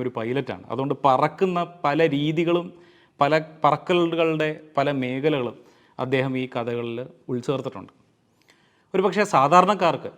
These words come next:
ഞാൻ ഈ പറയുന്നത് പോലെ just ഒന്ന് വായിച്ചു വിടുന്ന ആൾക്കാർക്ക് എല്ലാവരും ഈ കഥകളെ വെറും ഒരു കടൽക്കാക്കയുടെ കഥയായിട്ട് മാറും. പക്ഷേ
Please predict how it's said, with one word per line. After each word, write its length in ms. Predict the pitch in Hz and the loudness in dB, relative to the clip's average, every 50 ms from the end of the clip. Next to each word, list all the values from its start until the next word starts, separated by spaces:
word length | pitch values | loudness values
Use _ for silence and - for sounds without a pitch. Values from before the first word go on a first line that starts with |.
| - _ 139 | -14 _ -4
ഞാൻ 140 | 139 135 139 | -2 -2 -2
ഈ 20 | 135 135 | -2 -2
പറയുന്നത് 320 | 131 120 123 127 131 131 113 107 | -4 -4 -4 -4 -6 -6 -6 -6
പോലെ 160 | 107 107 113 - - - 117 | -8 -10 -12 -14 -16 -6 -4
just 280 | 131 127 - - - - 208 | -4 -4 -4 -2 4 4 4
ഒന്ന് 120 | 202 196 180 156 | 4 4 2 2
വായിച്ചു 260 | 156 156 160 160 185 160 | 2 0 2 0 0 -2
വിടുന്ന 200 | 160 160 160 156 135 | -2 -2 -2 -4 -4
ആൾക്കാർക്ക് 360 | 127 123 - 147 139 135 - 127 120 | -4 -4 -4 -4 -4 -4 -4 -4 -4
എല്ലാവരും 420 | 117 131 139 135 120 98 95 - - _ _ _ _ _ _ _ _ _ _ _ _ - | -2 -2 0 0 -2 -2 -6 -10 -16 _ _ _ _ _ _ _ _ _ _ _ _ -4
ഈ 160 | 180 170 180 185 190 - - - | 0 2 2 2 0 -4 -6 -2
കഥകളെ 440 | - 139 131 139 135 131 123 127 139 156 - - _ _ 147 135 | -2 0 0 2 0 0 -2 -4 -6 -10 -12 -18 _ _ -2 0
വെറും 200 | 147 165 196 185 | 2 2 2 2
ഒരു 100 | 165 147 - | 0 0 -2
കടൽക്കാക്കയുടെ 520 | 139 123 123 120 - 131 123 - 139 131 123 | -2 -4 -4 -6 -6 -8 -6 -6 -8 -8 -8
കഥയായിട്ട് 320 | 123 110 110 113 117 120 117 104 | -8 -8 -6 -8 -8 -8 -10 -12
മാറും. 180 | 98 98 107 - | -12 -12 -12 -12
പക്ഷേ 200 | 123 - - 147 | -10 -6 -4 -6